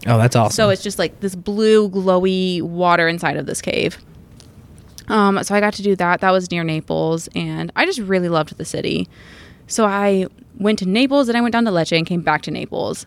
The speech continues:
Speaker 2: Um, and then I actually met my mom in Rome, 'cause the last week I was there, my mom did come over, so I wasn't totally by myself the whole time. Um,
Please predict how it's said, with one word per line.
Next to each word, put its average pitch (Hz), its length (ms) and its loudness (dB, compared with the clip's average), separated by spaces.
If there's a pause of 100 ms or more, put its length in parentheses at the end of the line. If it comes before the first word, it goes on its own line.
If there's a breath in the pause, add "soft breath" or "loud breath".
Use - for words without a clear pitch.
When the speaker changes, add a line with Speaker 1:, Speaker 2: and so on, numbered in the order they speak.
(120)
Speaker 2:
Um, 175 200 4
and 202 100 0
then 277 80 2
I 339 100 0
actually 339 200 0
met 240 140 2
my 214 140 2
mom 180 540 2
in 269 140 4
Rome, 302 360 6
'cause 262 140 0
the 247 100 2
last 226 300 0
week 240 140 -2
I 190 120 4
was 170 180 -2
there, 180 320 4
my 175 100 0
mom 175 260 2
did 180 180 2
come 165 160 -2
over, 156 220 0
so 208 140 -2
I 208 40 4
wasn't 196 320 -2
totally 170 440 0
by 160 120 0
myself 160 400 0
the 165 80 -2
whole 160 180 0
time. 165 500 -2
Um, 170 360 0